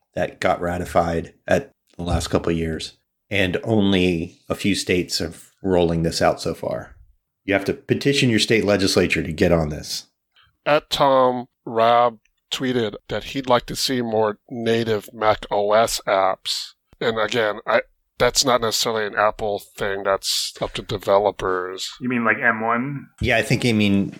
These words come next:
Speaker 1: Apple Silicon. Yeah, pretty much all the Apple apps are. They're not all Catalyst <laughs> apps. And, and some could be, like, messages could be refreshed to better reflect all the features that exist on, like, the I O S versions, but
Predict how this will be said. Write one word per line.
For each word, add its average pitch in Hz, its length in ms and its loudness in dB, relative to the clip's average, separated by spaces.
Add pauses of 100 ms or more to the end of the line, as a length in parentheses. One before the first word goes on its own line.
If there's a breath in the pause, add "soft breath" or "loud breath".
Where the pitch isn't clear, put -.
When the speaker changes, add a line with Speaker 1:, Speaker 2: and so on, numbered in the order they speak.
(100)
Speaker 1:
Apple 101 340 -2
Silicon. 95 600 0 (420)
Yeah, 135 240 2
pretty 185 140 0
much 143 180 0
all 139 100 2
the 104 160 2
Apple 113 380 0
apps 90 340 0
are. 87 460 0 (140)
They're 104 120 2
not 95 220 2
all 80 160 2
Catalyst 98 640 0
<laughs> - 20 -4
apps. - 480 -2 (640 loud breath)
And, 87 300 0
and 104 140 2
some 127 280 4
could - 220 0
be, 95 480 2 (240)
like, 90 200 0
messages 87 460 0
could 90 160 -4
be 87 140 -2
refreshed 85 560 -2
to - 80 -8
better 90 360 -2
reflect 87 480 -2
all 87 120 2
the 82 100 -6
features 87 400 -2
that 87 160 -2
exist 85 420 -4
on, 82 120 0
like, 80 180 -4
the - 80 0
I 85 160 0
O 85 100 2
S 90 140 2
versions, 107 500 4
but - 360 2